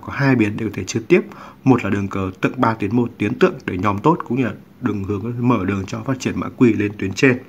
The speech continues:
Đây là cái biến hóa cũng, ờ, khá hay dành cho bên tiên. Khi các bạn thấy được tốt qua là có thể vật ngay. Chào chị.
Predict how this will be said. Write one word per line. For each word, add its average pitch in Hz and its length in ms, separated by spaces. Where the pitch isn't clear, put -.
Đây 123 100
là 110 120
cái 98 140
biến 101 140
hóa 98 180
cũng, - 400
ờ, 123 80
khá 110 120
hay 139 280
dành 101 140
cho 110 140
bên 107 180
tiên. 127 240
Khi 113 100
các 113 60
bạn 117 120
thấy 98 140
được 123 200
tốt 139 120
qua 110 240
là 92 140
có 90 160
thể 117 160
vật 110 220
ngay. 107 260
Chào - 160
chị. - 80